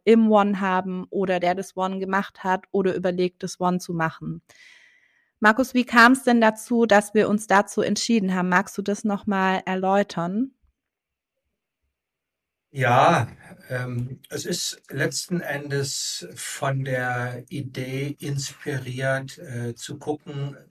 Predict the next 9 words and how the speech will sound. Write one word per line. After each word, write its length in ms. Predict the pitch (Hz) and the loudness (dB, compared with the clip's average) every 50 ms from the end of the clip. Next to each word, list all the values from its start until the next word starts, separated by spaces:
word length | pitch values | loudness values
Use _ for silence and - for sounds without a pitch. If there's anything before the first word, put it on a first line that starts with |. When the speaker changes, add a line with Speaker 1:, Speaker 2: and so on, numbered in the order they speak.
| - 123 - - | -20 -20 -14 -10
Speaker 2:
was 340 | 135 143 151 - - - - | -10 -8 -8 -8 -10 -12 -10
können 420 | - - 151 147 151 143 131 135 | -8 -8 -8 -8 -10 -12 -12 -10
wir 360 | 135 139 143 143 139 139 139 | -10 -8 -6 -4 -4 -4 -4
noch 340 | 131 135 135 135 135 135 - | -6 -6 -8 -10 -10 -12 -12
an 280 | 127 120 120 120 117 - - - - _ _ _ | -8 -6 -6 -6 -6 -8 -12 -20 -20 _ _ _
zusätzlichen 1080 | _ - - - 190 202 196 175 180 160 156 - - - 147 147 - - 139 139 139 | _ -10 -8 -4 -4 -4 -2 -2 -2 -4 -4 -6 -8 -10 -8 -8 -8 -8 -10 -12 -12
Informationen 1000 | 135 139 135 135 - 135 131 120 123 123 123 123 - - 127 127 131 131 135 131 131 | -12 -10 -10 -8 -6 -6 -6 -6 -8 -10 -10 -10 -12 -12 -12 -10 -10 -10 -10 -12 -12
anbieten, 720 | 131 123 131 139 135 135 135 131 127 - - 127 123 127 | -12 -12 -10 -10 -10 -10 -10 -12 -12 -12 -12 -10 -10 -10
um 480 | 135 - - 131 127 127 127 120 120 | -12 -12 -10 -10 -8 -6 -6 -6 -6